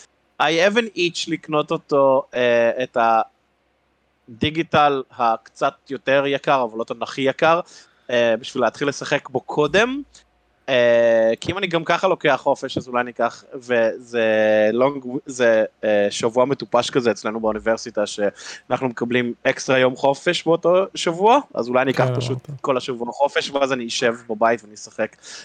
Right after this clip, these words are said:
Speaker 1: אה, דיאבלו, ואז אני אסע לברמינגהם ל-, לכנס.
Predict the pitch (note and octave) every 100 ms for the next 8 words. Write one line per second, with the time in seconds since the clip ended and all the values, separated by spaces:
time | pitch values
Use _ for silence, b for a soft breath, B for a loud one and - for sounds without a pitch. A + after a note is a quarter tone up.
0 | _ A#2 G#2+ A2+ C3 F3 E3+ B2+ A#2+ B2+
1 | - G3 F#3+ A#3 C#4 C#4 G3+ C3+ A2+ A2+
2 | A2+ A2 A#2 A2+ A2+ - A#2+ - -